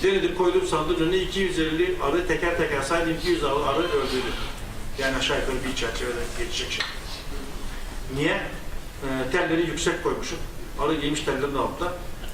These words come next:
On saniyede üç saniye elektrik veriyor. Dokuz voltluk kapı aküden.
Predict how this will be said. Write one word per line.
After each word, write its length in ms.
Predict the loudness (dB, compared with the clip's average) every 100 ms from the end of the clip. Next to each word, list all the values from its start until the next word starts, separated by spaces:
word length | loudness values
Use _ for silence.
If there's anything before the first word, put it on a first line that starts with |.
| -2
On 200 | 2 4
saniyede 720 | 4 2 2 2 2 2 0 -4 -6 -4 -4 0
üç 140 | 0 2
saniye 360 | 2 4 4
elektrik 380 | 2 0 0 0
veriyor. 260 | 0 0 0
Dokuz 340 | 0 0 0
voltluk 300 | 0 -2 -2
kapı 240 | 2 2
aküden. 300 | 2 2 0